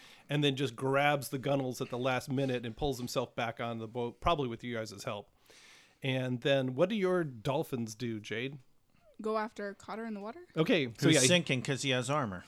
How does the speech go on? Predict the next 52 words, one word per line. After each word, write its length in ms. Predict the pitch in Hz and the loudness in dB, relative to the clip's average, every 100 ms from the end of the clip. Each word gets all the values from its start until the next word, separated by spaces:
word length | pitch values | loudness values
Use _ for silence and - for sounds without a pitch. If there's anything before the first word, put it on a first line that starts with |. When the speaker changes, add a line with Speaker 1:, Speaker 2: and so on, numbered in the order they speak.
| - | -6
Speaker 1:
Well, 200 | 156 143 | 2 2
it's 200 | 123 - | 0 -2
magic 280 | 127 123 - | -4 -2 -4
armor, 200 | 95 90 | -6 -6
though. 200 | 98 104 _ _ _ - _ - | -8 -8 _ _ _ -20 _ -12
Speaker 2:
But 140 | 233 | -10
they're 100 | 208 202 | -8 -8
magic 340 | 202 202 190 | -10 -12 -12
dolphins. 560 | 170 185 - 208 214 - | -14 -16 -16 -18 -18 -6
Speaker 1:
Yes. 300 | 143 110 - _ - 160 - | -4 -4 -6 _ -18 -14 -2
And 320 | 147 147 156 | 2 4 6
anyway, 240 | 185 151 | 6 6
so 220 | 139 170 156 | 4 2 2
the 100 | 151 | 4
dolphins 500 | 180 190 202 180 160 | 6 6 4 2 0
come 200 | - 190 | 2 4
in, 220 | 165 151 156 | 4 2 2
and 420 | 147 135 143 - | 2 2 0 0
Cotter, 280 | 151 143 175 | 4 4 4
they 160 | 160 | 2
kinda 400 | 139 - 151 135 | -2 2 4 4
scoop 400 | 123 - - 185 - | 0 -2 2 4 6
under 180 | 147 | 4
your 180 | 147 135 | 4 2
arms, 440 | 131 143 165 175 - | 4 4 2 -2 -4
and, 560 | 139 131 127 127 127 131 | 0 2 2 2 0 -2
um, 340 | 127 120 117 117 - - - | -2 0 -2 -4 -10 -20 -2
they, 100 | 143 | 0
you 220 | 143 147 135 | 2 4 4
know, 60 | |
just 220 | 117 131 - - 143 | 4 -4 -8 -18 0
go 220 | 156 151 | 4 6
and 120 | 135 | 4
flip 200 | - 175 | 2 0
in 60 | - | 2
high 200 | 143 139 | 2 2
speed, 440 | 135 - 147 151 | 2 0 0 2
and, 240 | 131 120 123 | 2 0 0
and 160 | 135 131 | 0 2
next 200 | 143 - | 2 2
thing 80 | |
you 60 | 147 | 2
know, 80 | 135 | 4
you're 160 | 131 123 | 4 2
right 160 | 131 | 2
next 280 | 135 127 - | 0 -2 -2
to 80 | 147 | -4
the 180 | 120 117 | -2 -2
boat, 280 | 117 127 120 | 0 -2 0
and 80 | 120 | -2
everybody 380 | 120 120 120 120 | -2 -2 -2 -2
can, 180 | 117 | -4